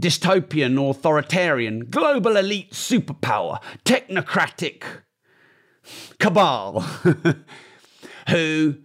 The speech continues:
will have you own nothing and be happy. You will have no land and property rights. You will own nothing. You will be happy. The what, the middle class will be wiped out. There will be a social credit system.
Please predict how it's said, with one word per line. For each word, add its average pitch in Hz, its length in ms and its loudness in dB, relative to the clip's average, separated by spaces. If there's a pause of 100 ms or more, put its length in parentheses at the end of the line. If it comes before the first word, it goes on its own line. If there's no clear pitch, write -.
(120)
will 180 140 4
have 180 260 2
you 175 140 0
own 160 180 0
nothing 143 340 0
and 123 140 2
be 131 160 4
happy. 131 260 -2
You 226 180 4
will 202 160 4
have 127 200 -4
no 135 140 0
land 107 320 -2
and 104 140 -4
property 113 340 0
rights. 139 280 0
You 208 100 -4
will 135 160 0
own 117 180 2
nothing. 117 280 -2
You 202 120 2
will 175 80 6
be 131 160 0
happy. 123 480 -6 (360)
The 180 120 4
what, 196 280 2
the 208 100 2
middle 226 240 4
class 156 300 0
will 135 180 -2
be 117 180 0
wiped 120 380 -2
out. 117 280 -2
There 233 140 4
will 226 140 4
be 165 160 2
a 127 200 0 (100)
social 151 540 -2
credit - 380 -2
system. - 580 -4